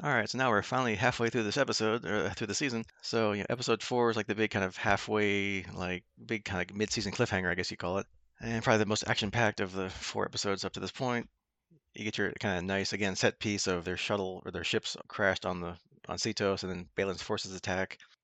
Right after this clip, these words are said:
which, you know, he's got some droids and some actual people. So it's kinda fun to see Hu Yang attacking another droid, which really just kinda like them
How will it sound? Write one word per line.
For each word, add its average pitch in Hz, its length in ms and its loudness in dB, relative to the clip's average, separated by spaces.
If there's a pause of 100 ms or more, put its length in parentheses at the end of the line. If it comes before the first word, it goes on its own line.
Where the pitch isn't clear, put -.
(140)
which, 98 160 -4
you 101 60 0
know, - 20 0
he's 101 100 -4
got - 140 2
some 90 140 -6
droids 107 320 4
and 101 80 -4
some 87 260 -4
actual 90 180 -2
people. 92 460 -4 (800)
So - 120 -4
it's - 120 -2
kinda 110 160 4
fun 107 180 0
to 98 60 0
see 101 220 -2
Hu 120 100 0
Yang 95 640 2
attacking - 360 0
another 92 200 0
droid, 95 460 0 (120)
which - 280 -6 (180)
really 101 240 -2
just - 140 -8
kinda 95 120 0
like 85 120 0
them 95 200 0